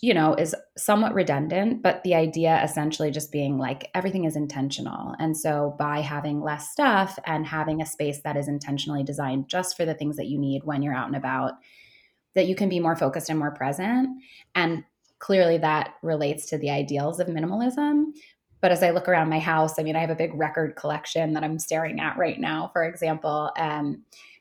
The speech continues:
and, you know, while I'd like to have less things in my wardrobe and I rent clothes instead of buying them now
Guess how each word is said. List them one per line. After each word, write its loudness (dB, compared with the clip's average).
and, -2
you -2
know, -2
while 2
I'd 0
like -2
to -8
have -2
less -4
things -2
in -2
my 0
wardrobe 4
and 2
I 0
rent -2
clothes -2
instead -2
of -4
buying 2
them 2
now 2